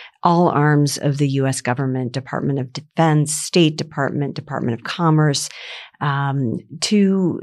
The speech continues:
uh, basically identify the priorities that the administration, that particular administration will take. Um, and then once it is issued, it becomes the sort of planning document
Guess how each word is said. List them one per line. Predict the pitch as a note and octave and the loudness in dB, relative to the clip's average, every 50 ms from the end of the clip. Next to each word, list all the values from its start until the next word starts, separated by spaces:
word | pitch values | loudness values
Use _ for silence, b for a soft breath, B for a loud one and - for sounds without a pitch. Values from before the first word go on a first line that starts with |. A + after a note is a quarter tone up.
| - D#2+ | -6 -4
uh, | - D#3+ E3 E3 E3 E3 E3 E3 E3 E3 D#3+ - | -2 0 0 2 2 2 2 2 0 0 -2 -2
basically | - D3+ E3+ F3+ F#3+ F#3 - G#3+ G3 - G3+ G3 - | 0 2 2 2 2 2 0 -4 -2 0 0 0 2
identify | - D#3 D3 D#3+ E3 E3+ F3+ F3 - E3+ E3 D#3+ | 2 2 2 4 4 2 2 0 0 0 0 0
the | D3+ C#3+ B2+ | 0 -2 -6
priorities | - - - A#2+ A#2+ C3+ D3 E3 F#3 G3+ G#3+ A#3 B3 C4 C4 - B B B B B B B - | -8 -8 -6 -4 -2 0 0 2 2 2 2 2 0 0 -2 -4 B B B B B B B -2
that | E3+ D3 D#3 C#3+ - - | 0 2 2 2 2 0
the | D3 D3+ C#3+ C#3 C#3+ C#3 - - - - | 0 0 0 0 0 -2 -4 -4 -4 -4
administration, | C3+ C3+ C#3 C#3+ D#3+ D#3+ D#3 D#3 - - D3+ C#3+ D3+ D#3 F3 F#3 F3+ E3 | -2 0 2 4 4 4 4 2 0 -2 -2 -2 -2 -2 0 0 0 0
that | C#3+ C3 - | 0 0 -2
particular | - D#3 D#3 E3 D3+ D#3 D3+ D3 C#3+ | -4 -4 -4 -4 -4 -2 -2 0 0
administration | C#3 C#3+ C#3+ C#3 - - - B2+ D3 D3+ - E3+ D3+ | 0 0 -2 -2 -4 -4 -4 -4 -4 -2 0 -2 -2
will | C#3 C3+ C#3 | -2 -4 -6
take. | - - - D#3 D#3+ F#3+ G#3+ - - B B B B B B B B B B - | -8 -6 -2 0 0 0 -2 -6 -12 B B B B B B B B B B -4
Um, | D3 C#3+ C#3 C3 C3+ C#3 C#3 C3+ B2 B2+ - - - _ - | -2 -2 -2 -2 -2 -2 -2 -2 -2 -2 -4 -6 -8 _ 0
and | F3 D#3+ D#3 D#3 D3+ D3+ C#3+ - - E3 | 2 4 4 6 4 4 2 0 0 2
then | F3+ F3+ F3 E3+ E3+ D#3+ C#3+ | 4 4 6 6 4 4 2
once | D3 D#3+ F3+ A3 A#3+ C4 B3+ - - - | 2 2 2 2 2 2 -2 -4 -2 0
it | G3 F#3 F3 | 0 2 2
is | E3+ D#3+ D#3 D3+ - - | 2 2 0 -2 -2 -2
issued, | B3 C#4+ D4 - - - D3 C3+ C#3 - - - | -2 -2 0 -2 -2 -2 -2 -2 -2 -4 0 0
it | F3 E3 E3+ | 0 0 0
becomes | - E3+ E3 - - - - A3 A3 A3 A3 G#3+ A3 G#3+ - - B B B B B B - | -2 -4 -4 -4 -6 -4 -2 0 2 2 2 2 2 0 -2 -4 B B B B B B -4
the | - D#3 E3 D#3+ D#3 C#3+ | -2 0 2 2 0 -2
sort | - - E3+ D#3 | -2 0 0 0
of | D3+ D#3 - | 0 -2 -4
planning | - - - A3 A#3+ C4+ C4+ C4 A#3 F3+ | -8 -4 -2 0 2 4 4 4 6 4
document | D3+ C#3 B2+ B2+ B2 - D3+ C#3 B2+ B2 A#2+ B2+ A#2 B2+ | 4 2 -2 -6 -6 -4 -2 0 0 0 0 -2 -4 -4